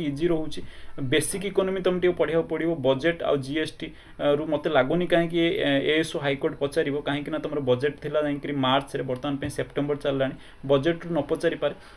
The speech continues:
ରେପୋ ରେଟ୍, ଅ, ସି ଆର୍ ଆର୍, ଏସ୍ ଏଲ୍ ଆର୍, ଏଇସବୁ ରିଭର୍ସ ରେପୋ ରେଟ୍, ରିଭର୍ସ ରେପୋ ରେଟ୍, ଏସବୁ ତମର ଟିକେ ଧ୍ୟାନ ଦେଇକି ଯିବ କି କେତେ ଅଛି,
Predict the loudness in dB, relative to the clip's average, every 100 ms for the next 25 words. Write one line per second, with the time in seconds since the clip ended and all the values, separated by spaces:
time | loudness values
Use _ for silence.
0 | -6 0 0 4 4 4 2 -10 -12 -8
1 | -8 -4 4 6 8 6 6 -4 -2 2
2 | 4 2 -2 -4 -4 -8 -10 -12 -2 0
3 | 6 6 6 -2 2 2 2 -2 -16 -20
4 | -8 -4 2 2 2 -2 0 -2 0 -4
5 | 0 -2 -2 -4 -2 -2 0 -2 -2 -2
6 | -4 -4 -6 -6 -8 -6 -6 -2 2 2
7 | 2